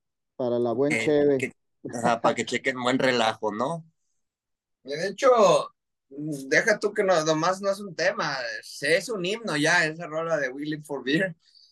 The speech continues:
Speaker 3: Aunque el disco es de temas muy serios, pues, el tema de fiesta en el, en los Thrashers, yo creo que va siempre a ganar, ¿no?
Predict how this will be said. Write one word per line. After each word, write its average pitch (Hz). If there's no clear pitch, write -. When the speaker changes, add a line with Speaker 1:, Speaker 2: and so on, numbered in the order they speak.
Speaker 3:
Aunque 135
el 127
disco 151
es 170
de 165
temas 160
muy 147
serios, 160
pues, -
el 107
tema 135
de 110
fiesta 127
en 107
el, 107
en 107
los 107
Thrashers, 147
yo 127
creo 131
que 135
va 135
siempre 143
a 135
ganar, 127
¿no? 165